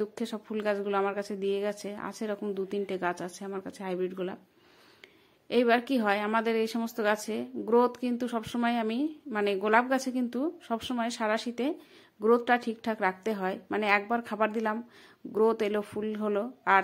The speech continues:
থেম-, আর খাবার দিলাম না, তাহলে কিন্তু এই গাছে আর ফুল আসবে না। মানে এই গাছে কন্টিনিউ আপনার খাবার দিয়ে যেতে হবে, যেহেতু এটা খুব বেশি খাবার পছন্দ করে। গোলাপ গাছ, জবা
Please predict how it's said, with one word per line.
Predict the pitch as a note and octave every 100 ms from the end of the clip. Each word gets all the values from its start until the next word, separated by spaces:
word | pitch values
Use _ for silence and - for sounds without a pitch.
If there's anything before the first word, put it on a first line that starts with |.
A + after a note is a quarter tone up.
| F#3+
থেম-, | G#3+ G#3 F#3+
আর | G3+
খাবার | G#3 G3+ G#3
দিলাম | A#3 A3 G3+
না, | G3
তাহলে | G3+ A3 A3
কিন্তু | A3 G3+
এই | F#3+
গাছে | G3 G#3+
আর | -
ফুল | G#3+ F3
আসবে | E3 E3 E3
না। | - _ _ _ _ _ _ _ _ _ _ - - - - -
মানে | A3 A#3 -
এই | A3+ A#3+
গাছে | B3+ B3 A3+
কন্টিনিউ | G#3 A#3+ A#3 A3+
আপনার | A3+ A#3 -
খাবার | G#3 G#3+
দিয়ে | A#3 A#3
যেতে | A#3 G#3+
হবে, | G#3+ G3+
যেহেতু | A3+ A#3+ A#3
এটা | A#3 A3+ -
খুব | B3 G#3+
বেশি | G#3+ G#3+ A#3+
খাবার | A3 G3+ G#3
পছন্দ | A3+ A#3+ A#3+ A#3
করে। | G3 G3+ B3 G3
গোলাপ | G#3+ G#3+ G3+
গাছ, | G3+ G3+ F#3+
জবা | F#3+ G#3